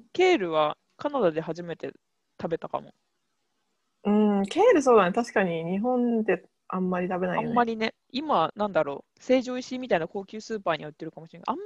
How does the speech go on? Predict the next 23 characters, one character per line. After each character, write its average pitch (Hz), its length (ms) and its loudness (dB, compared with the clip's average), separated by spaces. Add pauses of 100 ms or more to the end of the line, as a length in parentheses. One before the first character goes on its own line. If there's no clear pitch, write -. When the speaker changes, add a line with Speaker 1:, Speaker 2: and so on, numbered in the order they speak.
Speaker 1:
ま 403 80 0
り 370 80 -2
普 - 80 -12
通 370 180 -8
の 349 80 -16
ス 339 140 -12
ー - 80 -6
パ - 80 -4
ー - 40 -2
に 147 60 -12
売 147 40 -14
っ - 20 -16
て 170 180 -10
る 180 60 -10
イ 180 60 -12
メ 160 100 -12
ー - 20 -14
ジ 151 120 -18
な 151 160 -4
い。 139 140 -8 (380)
Speaker 2:
お 247 420 -10
ー。 - 20 -18
Speaker 1:
ね。 - 120 -10